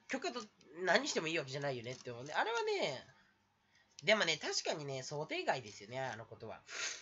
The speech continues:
非常識、でもね、非常識の極み。非常識の極みって何なんでしょうね。極めてないでしょ、まだ。非常識の一言に尽きるならわかるんですけど、極めてはないですよね、非常識。非常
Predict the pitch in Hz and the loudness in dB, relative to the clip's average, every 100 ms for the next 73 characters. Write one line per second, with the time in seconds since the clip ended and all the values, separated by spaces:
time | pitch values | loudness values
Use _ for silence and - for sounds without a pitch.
0 | - _ - 151 151 381 415 - 143 151 | -14 _ -10 -8 -4 -4 -4 -6 -8 -6
1 | 147 139 - 220 262 466 415 - - 170 | -6 -4 0 2 6 6 4 0 -2 -4
2 | 135 - 185 190 185 180 - - _ - | -6 0 4 6 4 -4 -16 -20 _ -20
3 | _ - - - - 123 - 180 202 480 | _ -20 -20 -20 -12 -8 -2 4 8 8
4 | 466 - 175 143 - 196 190 208 - 135 | 8 0 -4 -4 4 4 4 0 -4 2
5 | 202 226 127 107 113 117 131 - - 320 | 4 4 -2 -6 -6 -6 -8 -4 4 8
6 | 466 440 - 147 175 123 135 135 131 - | 8 8 4 4 4 4 -4 -4 -4 -10
7 | - _ _ - - _ _ _ - - | -20 _ _ -20 -20 _ _ _ 0 2
8 | 302 359 370 302 - - 165 151 - 311 | 6 8 10 8 4 0 -2 -2 4 4
9 | 285 285 147 135 - - 247 156 120 120 | 4 0 -2 -2 0 4 4 4 2 4
10 | 185 160 117 151 135 - 330 523 508 - | 6 6 4 -2 -2 8 12 12 10 6
11 | 143 151 160 117 - 185 123 120 110 - | 4 4 4 0 -6 -6 -6 -6 -8 -12
12 | - _ _ _ _ _ _ - 226 247 | -20 _ _ _ _ _ _ -2 6 12